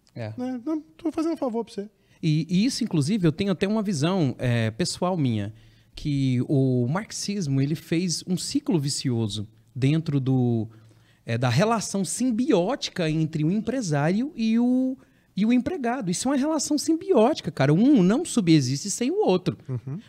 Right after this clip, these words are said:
Speaker 1: O patrão, ele necessita do funcionário para existir e o funcionário necessita do patrão. Isso é um relacionamento simbiótico. Um necessita do outro.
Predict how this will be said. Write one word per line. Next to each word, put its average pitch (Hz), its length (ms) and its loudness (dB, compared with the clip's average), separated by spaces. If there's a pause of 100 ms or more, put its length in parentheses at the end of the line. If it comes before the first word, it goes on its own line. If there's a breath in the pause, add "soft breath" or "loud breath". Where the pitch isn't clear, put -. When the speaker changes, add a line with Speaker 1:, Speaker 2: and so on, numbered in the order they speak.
Speaker 1:
O 175 120 4
patrão, 208 680 4
ele 160 280 4
necessita 175 680 0
do 170 380 4
funcionário 139 640 0
para 123 320 0
existir 123 460 -2
e 302 60 4
o 277 40 2
funcionário 226 680 0
necessita 214 560 -4
do 233 80 -6
patrão. 285 600 -4 (340 loud breath)
Isso 233 220 -4
é 508 40 -2
um 494 140 -2
relacionamento 165 640 0
simbiótico. 147 580 0 (240 loud breath)
Um 190 240 8
necessita 294 540 0
do 330 140 0
outro. 262 360 0